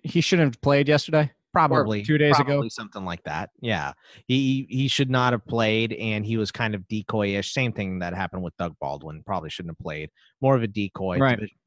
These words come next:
Speaker 2: matchup, that kind of thing. Uh, you know, Houston and Dallas kinda take their matchup seriously. So that's probably why he played, and he was more of a, you know, uh, a decoy type of a player. So.
Speaker 1: I'm really frustrated about that, too, 'cause I had Keke Coutee about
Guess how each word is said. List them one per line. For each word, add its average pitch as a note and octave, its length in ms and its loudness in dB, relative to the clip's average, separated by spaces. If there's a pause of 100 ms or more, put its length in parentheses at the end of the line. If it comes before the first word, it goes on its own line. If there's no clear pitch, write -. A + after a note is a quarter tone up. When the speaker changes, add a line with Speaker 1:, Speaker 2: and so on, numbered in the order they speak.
Speaker 2:
matchup, E2+ 340 -10
that F2+ 160 -6
kind E2+ 160 -8
of D#2 80 -12
thing. E2 280 -10 (440)
Uh, F#2 240 0
you G2+ 80 -2
know, F#2+ 140 -2 (320)
Houston A#2+ 500 0
and G2 240 -2
Dallas G2 400 0
kinda G2+ 220 -2
take G2 240 -6
their F#2 120 -6
matchup F2 380 -8
seriously. C3 640 4 (280)
So - 100 2
that's E3+ 180 6
probably D3 360 4
why B2 240 4
he A2 180 -2
played, G#2 380 0
and F#2+ 140 -4
he G2 140 -6
was F#2 180 -6
more F2 260 -4
of E2 100 -10
a, D2+ 260 -8 (180)
you F2+ 140 -6
know, D2 240 -8 (560)
uh, C#2 380 -4 (100)
a C#2+ 260 -8
decoy F2 420 -6
type D#2 300 -8
of A#1+ 80 -20
a B1 40 -20 (100)
player. - 220 -10 (120)
So. C3+ 160 -2
Speaker 1:
I'm C#3+ 120 2
really C3+ 220 2
frustrated G#2+ 560 -4
about G2+ 240 -4
that, G#2+ 220 -4
too, G#2 240 -4
'cause A#2+ 160 -2
I D#3 60 4
had D#3 240 2
Keke C#3+ 280 0
Coutee C3+ 380 2
about A2+ 340 2